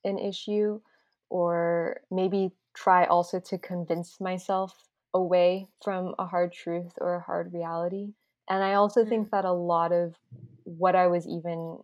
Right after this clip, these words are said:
Speaker 1: you know, sharing or holding classes around, it felt very real. And I definitely had a lot of experiences of grief and of anger and of big emotions, you know, that even gave me the impetus to be in this,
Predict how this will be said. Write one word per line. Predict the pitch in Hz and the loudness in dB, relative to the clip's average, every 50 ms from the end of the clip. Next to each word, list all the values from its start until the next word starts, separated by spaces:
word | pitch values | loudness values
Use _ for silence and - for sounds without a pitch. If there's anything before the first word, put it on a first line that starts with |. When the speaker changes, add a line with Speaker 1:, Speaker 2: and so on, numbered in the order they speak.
| _ | _
Speaker 1:
you | 180 180 | -12 -10
know, | 165 165 165 165 - _ | -10 -10 -12 -14 -16 _
sharing | - - - - 185 190 196 190 185 185 180 170 | -16 -8 -4 -4 -2 -2 -2 -2 -4 -4 -4 -6
or | 170 | -6
holding | 170 165 165 165 160 165 | -4 -6 -6 -6 -6 -8
classes | 165 - - 180 180 185 180 - 190 175 185 | -10 -6 -2 -2 -2 -2 -4 -6 -8 -6 -2
around, | 180 180 180 175 175 175 175 180 175 - _ _ _ _ _ _ _ _ _ - | -2 -2 -2 -2 -2 -4 -6 -8 -10 -14 _ _ _ _ _ _ _ _ _ 2
it | 214 208 - _ | 2 2 4 _
felt | 226 202 196 - | 6 6 6 6
very | 202 220 214 202 175 | 6 4 4 4 2
real. | 160 151 160 160 160 165 175 190 202 - - _ _ | 0 -2 -2 0 0 0 0 -2 -4 -8 -14 _ _
And | - 175 175 | -4 -2 0
I | 170 170 | 0 0
definitely | 175 175 170 - - 175 175 170 175 | 0 -2 -2 -2 -4 -6 -4 -4 -6
had | 170 170 175 170 170 165 165 - | -6 -4 -4 -2 -2 -2 -4 -2
a | - 175 | -2 -2
lot | 165 165 165 165 165 | 0 0 0 0 0
of | 165 165 160 160 - _ _ _ _ _ _ _ _ - | 0 -2 -2 -4 -8 _ _ _ _ _ _ _ _ -8
experiences | - 180 - - - 175 170 165 165 - - 165 165 | -6 -6 -4 -2 -2 -2 -2 -2 -4 -8 -10 -8 -8
of | 170 165 - | -8 -8 -6
grief | - 226 247 226 196 175 - - - | -4 -2 0 0 -2 -2 -6 -10 -12
and | - 170 165 165 | -10 -8 -8 -6
of | 165 170 - | -8 -6 -6
anger | - 214 208 202 180 185 175 165 | -4 -4 -2 -2 0 0 0 0
and | 175 175 175 170 175 - - - | 0 -2 -4 -6 -8 -8 -8 -8
of | 170 165 165 _ | -8 -8 -4 _
big | - 180 170 160 | 0 0 0 0
emotions, | - 175 170 160 165 165 - - 170 165 165 165 165 _ _ _ _ _ _ | -4 -4 -4 -4 -4 -6 -6 -8 -8 -8 -8 -10 -12 _ _ _ _ _ _
you | 185 185 | -4 -2
know, | 180 165 | 0 2
that | 170 170 - - - _ _ _ | 2 0 0 -2 -6 _ _ _
even | 202 202 180 185 180 | -2 -2 0 0 0
gave | 180 175 170 | 2 2 2
me | 180 175 | 0 -2
the | 156 160 - | -4 -4 -6
impetus | 185 185 175 - 190 - - 208 208 208 - - _ _ - | -6 -6 -6 -6 -6 -2 0 0 0 -2 -6 -12 _ _ -8
to | - 185 | -6 -4
be | 180 196 190 | -2 -2 -2
in | 185 185 185 | -2 -2 -4
this, | 185 185 180 - - | -6 -6 -8 -14 -20